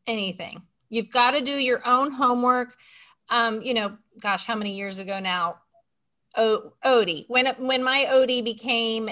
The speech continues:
a, he's my soul dog. When he became an old man, when he was nine years old, he started kicking his leg out. He stopped going up the steps, you know, all kinds of things. And I take him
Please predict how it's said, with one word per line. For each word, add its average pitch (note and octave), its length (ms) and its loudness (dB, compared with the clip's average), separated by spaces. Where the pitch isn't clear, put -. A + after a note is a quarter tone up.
a, G#3 380 -4
he's G#3+ 180 -8
my G#3+ 100 -6
soul G3+ 280 -6
dog. E3+ 360 -2
When B3 420 0
he C#4 340 -2
became C4+ 400 -2
an B3+ 80 0
old B3 220 2
man, G3 520 -2
when G#3+ 120 -8
he G#3 60 -6
was A3+ 120 -4
nine A3+ 280 0
years A#3+ 220 -2
old, F#3 440 -2
he A3+ 240 -6
started G#3+ 560 -2
kicking D4+ 380 -6
his C#4+ 200 -8
leg A3+ 300 2
out. G3+ 380 4
He - 140 -20
stopped C4+ 460 0
going B3+ 280 0
up B3 160 -4
the B3 100 -6
steps, G#3+ 840 -2
you A3 160 -4
know, G3 220 -6
all A#3+ 180 6
kinds G#3+ 360 -6
of G3+ 100 -10
things. F#3 520 -8
And G3 560 -4
I G3+ 100 -6
take C4 320 -2
him D4+ 320 -8